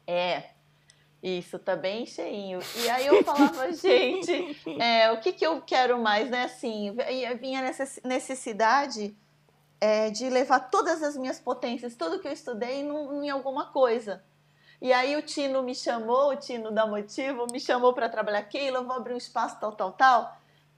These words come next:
Aí eu falei assim, "Eu não quero dar uma, um tipo de dança, eu já dou esse tipo de dança,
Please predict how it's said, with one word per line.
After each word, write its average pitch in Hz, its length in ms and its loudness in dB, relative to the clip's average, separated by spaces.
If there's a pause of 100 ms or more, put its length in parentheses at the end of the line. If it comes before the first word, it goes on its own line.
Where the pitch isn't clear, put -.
Aí 262 240 2
eu 277 100 0
falei 277 260 -2
assim, 269 220 -4
"Eu 240 140 2
não 466 160 0
quero 214 300 4
dar 165 420 2 (180)
uma, 190 400 -4
um 185 180 -6
tipo 214 300 -10
de 208 140 -6
dança, 170 580 -2
eu 214 160 0
já 208 140 0
dou 254 320 6
esse - 320 -4
tipo 185 300 -10
de 175 120 -6
dança, 185 600 -4